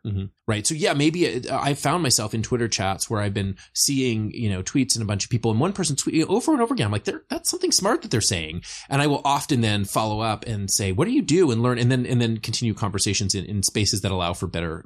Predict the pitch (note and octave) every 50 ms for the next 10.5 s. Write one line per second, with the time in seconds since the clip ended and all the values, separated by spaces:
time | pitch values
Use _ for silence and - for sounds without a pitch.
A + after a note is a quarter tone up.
0 | A2+ A#2+ - F#2 E2+ E2+ - - F2+ F2 - - E2+ - - - - - G#3+ G#3+
1 | G#3+ - - - - G3+ - - - G3 A3 - - - A3+ C#3+ B2+ A2+ G2+ -
2 | _ - - C#3 D3 C#3 C3 C3 - - - - - - B2+ C3+ C#3+ C3+ C3 C3
3 | B2 A#2+ - - A#2 G#2 - A#2 A#2 A#2+ A#2+ G#2+ G#2 G#2 G2 G2 D#3+ D3+ - -
4 | - - - - - - - - - - A#2 A#2 B2 F#2+ C3+ E3 F#3+ G3+ D#3 A#2
5 | - C3 A#2+ A#2 G#2+ - - E3+ D#4+ C#4 - - - F#2 F#2 G2 G#2+ D#2+ A2 G#2+
6 | G2+ G2 G2 G2 - - G#2+ G#2+ G#2 G2+ G#2+ G#2+ G#2+ G#2 G2 G2 - - G#2 G#2
7 | F#2 F#2+ F#2+ - - G#2+ G2+ G#2+ A2 - - - - A2 G2+ A2 C#3+ D#3+ D3+ A#2+
8 | A2+ A#2 - - - - _ _ _ - - - C3 A#2+ A#2 - - - - B2
9 | C3+ - - _ _ _ _ _ - C#3+ A2 A2 G2+ - - - D#3+ E3 - -
10 | G#2+ G#2+ G2+ G#2 G2+ G#2 G2 G2 - -